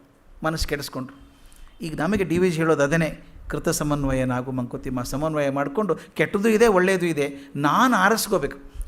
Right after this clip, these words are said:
ಆರಿಸ್ಕೊಂಡು ಒಳ್ಳೇದು ಹೋದಾಗ ಬಹುಶಃ ಮುಖ್ಯವಾಗಿ ಅವ್ರು ಹೇಳ್ತಾರೆ, "ಲೋಕ ಜೀವನ ನಮಗೆ ಸಹ್ಯವಾಗಬೇಕಾದರೆ," ಡಿ ವಿ ಜಿ ಮಾತದು, "ಮೊದಲು ಅವಶ್ಯವಾಗಬೇಕಾದದ್ದು ಪುಣ್ಯ ಪಾಪ ವಿವೇಕ."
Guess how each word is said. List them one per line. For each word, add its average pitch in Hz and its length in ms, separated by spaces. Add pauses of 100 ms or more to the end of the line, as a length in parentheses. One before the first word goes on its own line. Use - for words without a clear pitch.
ಆರಿಸ್ಕೊಂಡು 202 520
ಒಳ್ಳೇದು 190 280
ಹೋದಾಗ 170 340 (320)
ಬಹುಶಃ 156 380 (480)
ಮುಖ್ಯವಾಗಿ 165 400
ಅವ್ರು 151 140
ಹೇಳ್ತಾರೆ, 165 600
"ಲೋಕ 180 320
ಜೀವನ 156 420
ನಮಗೆ 139 340
ಸಹ್ಯವಾಗಬೇಕಾದರೆ," 143 1120 (160)
ಡಿ 143 60
ವಿ 165 140
ಜಿ 147 120
ಮಾತದು, 127 480 (340)
"ಮೊದಲು 170 360
ಅವಶ್ಯವಾಗಬೇಕಾದದ್ದು 147 1400 (360)
ಪುಣ್ಯ 170 260
ಪಾಪ 135 320
ವಿವೇಕ." 127 420